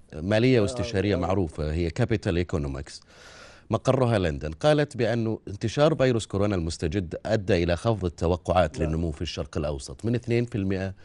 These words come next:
Speaker 1: بدلًا من خمس، خمسة في المئة كما كان متوقعا خلال عام عشرين عشرين. وأضافت بأن اقتصاد الإمارات هو الأضعف، وأنه، آه، هناك تداعيات كبيرة، آه، هددت بإثارة مخاوف متعلقة بديون دبي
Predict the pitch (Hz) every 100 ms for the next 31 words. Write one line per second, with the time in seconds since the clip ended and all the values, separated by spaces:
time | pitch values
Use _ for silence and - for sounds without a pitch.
0 | - - - 135 123 117 101 101 120 117
1 | - - - - - - - 123 107 104
2 | 92 87 80 104 87 82 - - 101 92
3 | 82 85 87 - 78 76 82 78 73 82
4 | 73 73 76 62 - - - - - -
5 | - - - - 113 147 196 247 185 -
6 | 139 147 135 - - 180 160 151 135 120
7 | 113 117 - 160 135 110 90 71 73 -
8 | - - - - 98 95 - 131 143 139
9 | 139 139 - 120 98 117 120 143 160 -
10 | 131 123 117 110 135 127 - - 101 123
11 | 95 85 87 87 90 87 80 87 95 131
12 | 117 107 104 - 95 92 117 113 - 98
13 | 127 127 - 107 - 95 95 80 - 80
14 | 92 104 139 147 139 139 143